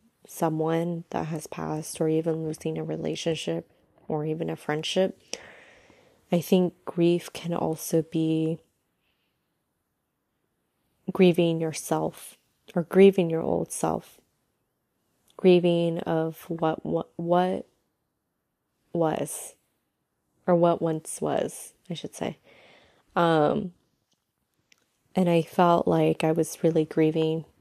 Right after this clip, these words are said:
who I was this year, um, because I felt like I was going through a transition in my life, and a new season in my life, where I'm just like, "Oh my God, who am I,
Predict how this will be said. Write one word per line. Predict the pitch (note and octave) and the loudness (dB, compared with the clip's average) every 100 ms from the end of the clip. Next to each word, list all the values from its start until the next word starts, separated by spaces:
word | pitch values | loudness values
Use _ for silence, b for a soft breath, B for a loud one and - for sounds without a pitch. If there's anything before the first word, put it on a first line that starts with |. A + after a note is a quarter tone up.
| _ _ _ _ _ _ _ _ _ _ _ _ _ _ F3 | _ _ _ _ _ _ _ _ _ _ _ _ _ _ -4
who | F#3 E3+ | 2 4
I | D#3+ | 4
was | D#3 D3+ D3+ | 2 -2 -2
this | - - - | -4 -4 0
year, | D3+ - F3 - b b b b b b b _ _ _ _ | 0 0 -4 -10 b b b b b b b _ _ _ _
um, | F3 E3 D3+ - F3 - _ _ _ _ _ _ _ _ _ _ _ - | 0 0 0 -2 -4 -8 _ _ _ _ _ _ _ _ _ _ _ -12
because | - - F#3 E3+ | -10 0 4 4
I | D#3+ | 4
felt | E3 E3 | 4 4
like | E3 | 2
I | E3 | 0
was | D#3 - | 0 -2
going | - D#3+ D#3+ | -4 -4 -4
through | - D#3 D3+ D#3 - _ _ _ _ _ | 0 2 2 0 -6 _ _ _ _ _
a | - | -2
transition | F3+ - E3+ - D#3+ - E3 | 0 0 2 2 0 0 -2
in | D#3 | 0
my | D#3 | 0
life, | E3 D#3+ D#3+ - - - _ - | 0 0 -2 -4 -14 -20 _ -6
and | F3 | -2
a | E3 | 0
new | E3 D#3 | 0 -2
season | - E3 E3+ | -2 0 0
in | D#3 | 0
my | D#3 E3 | -2 -2
life, | D#3+ D#3 D3+ | 0 -2 -2
where | D#3 | -4
I'm | D#3 D3+ | -2 -2
just | D#3+ D#3 - | -4 -6 -4
like, | D#3 D3+ - - | -4 -6 -10 -8
"Oh | D#3 | -6
my | C#3+ D3 | -6 -6
God, | D#3 D3 - - - _ _ _ _ _ _ _ _ _ _ _ _ - _ - | -4 -4 -4 -8 -12 _ _ _ _ _ _ _ _ _ _ _ _ -20 _ 0
who | F3+ E3+ | 4 6
am | D#3+ D#3+ | 4 0
I, | D#3+ D#3+ | -2 -4